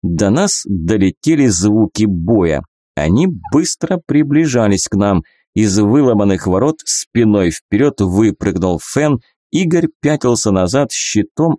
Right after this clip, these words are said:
отбиваясь от чего-то. «Алиса, бери глаза и гляньте, кто там!» Мэй оценивающе посмотрела на щуплого паренька. «Алисе будет несложно подняться с ним. Близко не подлетай,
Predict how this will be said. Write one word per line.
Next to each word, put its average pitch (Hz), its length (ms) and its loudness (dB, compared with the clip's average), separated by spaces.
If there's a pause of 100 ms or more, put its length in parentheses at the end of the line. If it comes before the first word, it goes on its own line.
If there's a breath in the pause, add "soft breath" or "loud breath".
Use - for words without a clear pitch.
отбиваясь 107 840 0
от 101 100 0 (100)
чего-то. 110 760 -2 (680)
«Алиса, 160 560 0
бери 135 320 2
глаза 127 480 0
и 120 160 -2
гляньте, 127 480 0
кто 202 320 -2
там!» 95 320 0 (460)
Мэй 104 260 0
оценивающе 127 1040 0
посмотрела 101 720 -2
на 101 160 2
щуплого 107 580 -2
паренька. 110 640 -2 (380)
«Алисе 160 420 -2
будет 170 300 -2 (100)
несложно 135 600 -2
подняться 101 680 -2
с - 120 -8
ним. 98 240 0 (360)
Близко 147 420 -2
не 160 120 2
подлетай, 143 640 -2